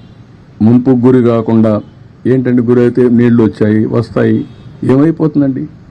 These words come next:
అందరి ఇళ్ళకు వచ్చాయి. మొత్తం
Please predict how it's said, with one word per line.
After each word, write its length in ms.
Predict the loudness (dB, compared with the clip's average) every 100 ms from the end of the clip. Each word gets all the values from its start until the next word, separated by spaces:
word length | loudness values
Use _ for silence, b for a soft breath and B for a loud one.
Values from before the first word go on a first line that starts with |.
| -20 -20 -20 -20 -20 -14 -4
అందరి 220 | 0 2
ఇళ్ళకు 240 | 2 0
వచ్చాయి. 300 | -2 -4 -8 -10 -20 -20 -20 -20 -20 -20 -20 -20 -20 -20 -20 -20 -20 -20 -20 -10
మొత్తం 440 | -6 -4 0 0